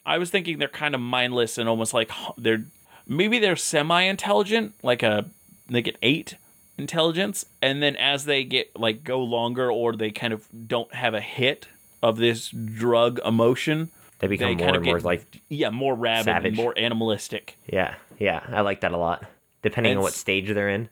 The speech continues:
Speaker 1: Yes.
Speaker 2: But I like the idea of it starting as, like, a hu-, like, a human,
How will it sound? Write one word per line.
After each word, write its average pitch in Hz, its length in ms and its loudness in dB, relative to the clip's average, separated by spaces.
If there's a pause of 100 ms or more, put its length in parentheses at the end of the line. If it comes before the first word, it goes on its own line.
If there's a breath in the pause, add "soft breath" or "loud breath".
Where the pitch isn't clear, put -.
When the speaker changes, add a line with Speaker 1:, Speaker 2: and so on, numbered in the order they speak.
(220 loud breath)
Speaker 1:
Yes. - 560 -6
Speaker 2:
But 139 120 -4
I 143 80 -2
like 180 280 -4
the 208 120 -2
idea 131 340 0
of 110 160 0
it 110 100 -2
starting 127 400 0
as, 110 120 0
like, 101 120 -2
a 98 60 -2
hu-, 92 280 -2
like, 98 180 0
a - 40 -12
human, 95 460 0